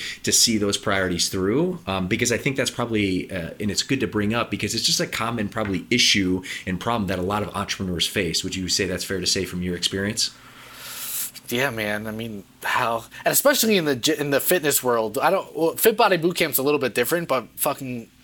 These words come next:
Speaker 2: excuse my language,
Speaker 1: <laughs>
Speaker 2: CrossFit, um, like, what happened in the CrossFit world is people would lose weight, and then not have any business experience and be like, "I wanna start a business and own a gym," and not know how to structure the mindset around, like,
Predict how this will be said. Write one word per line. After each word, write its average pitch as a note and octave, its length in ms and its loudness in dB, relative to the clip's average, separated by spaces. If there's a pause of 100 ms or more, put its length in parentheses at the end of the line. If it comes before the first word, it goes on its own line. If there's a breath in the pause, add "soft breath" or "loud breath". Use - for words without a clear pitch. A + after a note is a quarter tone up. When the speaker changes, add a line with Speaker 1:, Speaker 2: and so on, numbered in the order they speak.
(300 loud breath)
Speaker 2:
excuse C3 260 0
my A2+ 120 0
language, G#2 420 -2 (120)
Speaker 1:
<laughs> - 120 -10 (260 loud breath)
Speaker 2:
CrossFit, A3 720 4 (160)
um, D3 300 2
like, C#3 280 4
what D#3 260 4
happened E3+ 380 4
in F#3+ 40 2
the F#3+ 80 4
CrossFit F3+ 460 2
world C3 320 4
is B2 100 0
people D3 460 2
would B2+ 180 0 (560 loud breath)
lose F3 400 4
weight, E3 560 2 (460)
and D3+ 120 4
then C#3+ 480 2 (100)
not D#3+ 340 2
have F3+ 180 4
any F#3+ 180 2
business E3+ 400 2
experience C3 460 0
and A#2+ 60 -4
be B2 60 0
like, B2 260 2
"I B2+ 80 4
wanna D#3+ 280 2
start E3+ 240 2
a - 20 -4
business F3 400 2
and D3 120 -2
own D#3+ 160 2
a D3 60 0
gym," C#3+ 440 2 (300 loud breath)
and D3 260 0
not D3+ 280 4
know E3 220 4
how D3+ 140 4
to C3+ 100 2
structure F3 460 2
the B2+ 100 2
mindset C3+ 640 2
around, B2+ 580 2
like, A#2 220 0